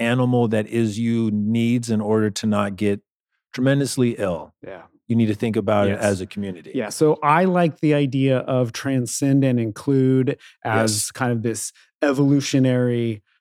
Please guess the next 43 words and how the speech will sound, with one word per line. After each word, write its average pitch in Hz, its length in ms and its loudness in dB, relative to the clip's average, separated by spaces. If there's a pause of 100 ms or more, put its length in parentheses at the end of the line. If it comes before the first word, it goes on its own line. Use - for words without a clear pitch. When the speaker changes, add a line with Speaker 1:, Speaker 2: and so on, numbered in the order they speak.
(140)
Speaker 2:
uh, 113 260 -2
force. 131 800 0
And 117 180 0
so 107 140 0
I, 107 160 2
I 110 180 0
remember 113 500 0
first 98 300 -6
hearing 98 220 -2
that 95 120 -2
idea 92 300 -2
from 90 200 -12
Ken 92 260 -6
Wilber, 87 360 -4
but 85 200 -4
I, 87 400 -4
I, 95 80 -4
I, 95 60 0 (120)
I 107 100 -2
know 95 280 0
there's, 87 280 -4 (360)
uh, 98 200 -8
uh, 107 60 -8 (120)
others 101 400 -2
who 92 220 -4 (460)
talk 98 260 -2
about 95 200 -6
this 98 120 -8
transcending 101 640 -2
and 92 120 -2
including. 139 880 2
And 113 120 -4
so, 127 260 0 (580)
uh, 117 300 2 (100)
I, 139 340 4
I 135 120 2
think 139 300 2
that 120 420 0
our, 110 480 -2
our 104 200 -6
communal 160 680 4
social 143 800 0
nature 123 680 -2